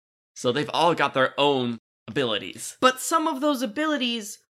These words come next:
Speaker 2: are more valued than others.
Speaker 1: Yes.
Speaker 2: And this is why I want to talk about owl ableism. Maybe we should save that for next time.
Speaker 1: Yeah, let's save that for next time.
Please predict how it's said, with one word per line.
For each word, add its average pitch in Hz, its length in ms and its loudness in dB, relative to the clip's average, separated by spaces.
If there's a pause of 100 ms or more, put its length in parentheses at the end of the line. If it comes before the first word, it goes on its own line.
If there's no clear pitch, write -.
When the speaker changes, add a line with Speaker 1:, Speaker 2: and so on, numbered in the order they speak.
(300)
Speaker 2:
are 247 140 -2
more 240 460 -2
valued 196 760 -2 (320)
than 180 240 -8 (140)
others. - 720 -18
Speaker 1:
Yes. - 640 -6 (880)
Speaker 2:
And 196 220 -8
this 226 300 2
is 240 140 -8
why 226 300 2
I 220 60 0
want 190 300 -4
to 214 60 -2
talk 165 600 -6 (640)
about 190 480 2
owl 156 440 -2
ableism. - 760 -14 (180)
Maybe 226 320 2
we 294 140 2
should 294 200 -4
save 262 280 -2
that 254 180 0
for 269 100 -2
next 220 300 0
time. 180 540 -2
Speaker 1:
Yeah, 185 180 2
let's - 180 0
save 480 180 6
that 330 180 0
for 208 80 2
next 139 280 0
time. 202 300 -2